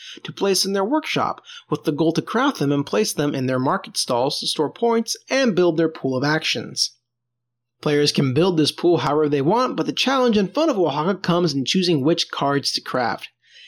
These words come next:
Each of the five handicrafts have a unique focus that players can take advantage of that will help them in various ways, whether it be scoring more points at the end of the game or by adding more actions to their pool.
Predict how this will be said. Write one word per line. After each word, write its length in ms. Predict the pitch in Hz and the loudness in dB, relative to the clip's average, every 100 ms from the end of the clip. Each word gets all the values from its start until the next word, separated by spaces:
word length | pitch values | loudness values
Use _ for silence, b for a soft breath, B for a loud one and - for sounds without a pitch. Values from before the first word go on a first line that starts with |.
| B | B
Each 240 | - 185 170 | -2 0 0
of 80 | |
the 80 | 156 | 0
five 380 | 151 151 156 156 | 0 0 0 2
handicrafts 720 | 143 147 143 - 147 196 - | 2 2 0 0 -2 0 0
have 200 | - 135 | -2 -2
a 60 | 139 | 0
unique 380 | 135 170 254 | 2 2 2
focus 400 | - 143 - 180 | -2 -4 0 -2
that 200 | - 156 | 0 -4
players 300 | - 240 254 | -2 0 0
can 140 | - 156 | 0 0
take 240 | 170 175 | 0 -2
advantage 420 | 202 269 277 156 | -2 0 0 0
of 240 | 127 147 170 B B - | 0 -2 -2 B B -6
that 80 | 139 | -2
will 100 | 131 | 0
help 200 | 175 185 | 0 -2
them 120 | 175 | 0
in 100 | 165 | 0
various 420 | 123 120 139 143 - | 0 0 0 0 0
ways, 460 | 139 120 113 - B B B | 0 0 -2 -4 B B B
whether 280 | - 131 123 | -4 -2 0
it 80 | 123 | 0
be 120 | 123 | 0
scoring 420 | - - 151 143 | 0 0 0 2
more 220 | 135 151 | 0 0
points 340 | 147 160 170 156 | -2 -2 0 -2
at 80 | 104 | -2
the 80 | |
end 120 | 165 170 | 0 0
of 100 | 160 | 0
the 80 | |
game 220 | 190 233 240 B B | 2 0 -2 B B
or 180 | 262 285 | -2 0
by 180 | 226 214 | 0 0
adding 300 | 170 175 170 | 0 2 2
more 180 | 160 131 | 2 0
actions 480 | 135 143 - 131 - | -4 -4 0 0 0
to 100 | 123 | 0
their 160 | 120 | -2
pool. 360 | 120 127 117 | 0 -2 -2